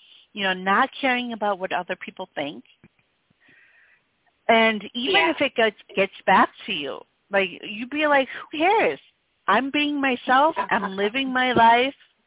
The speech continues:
Speaker 1: You know, I'm enjoying myself. And what you're going to start seeing is that energy of yours spread to other people.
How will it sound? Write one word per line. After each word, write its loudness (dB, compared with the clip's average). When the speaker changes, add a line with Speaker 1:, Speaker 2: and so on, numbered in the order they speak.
Speaker 1:
You -4
know, 4
I'm 2
enjoying -2
myself. -2
And -2
what 2
you're -4
going -2
to -6
start 2
seeing -4
is -4
that 6
energy 0
of -4
yours 2
spread 2
to 2
other 4
people. -10